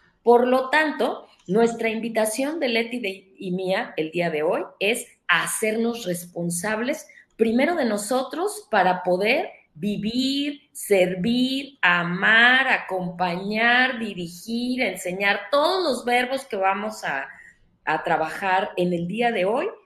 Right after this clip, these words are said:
primero darnos cuenta de nosotros. Y ese darnos cuenta de nosotros empieza con un ejercicio, Leti, de una virtud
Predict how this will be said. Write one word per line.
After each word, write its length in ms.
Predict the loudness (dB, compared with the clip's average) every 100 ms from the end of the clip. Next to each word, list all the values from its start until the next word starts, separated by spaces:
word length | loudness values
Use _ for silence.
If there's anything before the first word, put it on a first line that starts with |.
| _ _ -6
primero 360 | -2 0 0
darnos 400 | 0 -2 -4 -8
cuenta 460 | -8 -6 -6 -6 -8
de 120 | -8
nosotros. 640 | -10 -12 -16 -16 -20 -18 -8
Y 160 | -4
ese 200 | -4 -2
darnos 400 | -2 0 -2 -8 -4
cuenta 360 | -4 -2 -2
de 80 | -2
nosotros 720 | -4 -6 -6 -6 -6 -8 -6
empieza 800 | -4 -4 -4 -2 -2 -2 -6 -4
con 180 | -4 -4
un 120 | -4
ejercicio, 680 | -4 -6 -10 -10 -12 -6 -4
Leti, 500 | 0 -2 -2 -8 -10 -12 -20 -20 _
de 180 | 4 4
una 280 | 6 2 2
virtud 680 | 2 0 -2 -2 0 -2